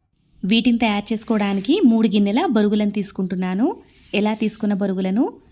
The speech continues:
కడాయిలో వేసుకుని ఆయిల్ లేకుండా వీటిని క్రిస్పీగా అయ్యే వరకు వేయించుకోవాలి.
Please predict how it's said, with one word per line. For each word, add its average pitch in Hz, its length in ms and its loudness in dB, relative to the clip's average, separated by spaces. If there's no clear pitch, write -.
కడాయిలో 202 440 -2
వేసుకుని 190 500 -4
ఆయిల్ 214 340 0
లేకుండా 196 400 -4
వీటిని 190 380 0
క్రిస్పీగా 220 500 -2
అయ్యే 196 220 -2
వరకు 185 340 -4
వేయించుకోవాలి. 175 760 -2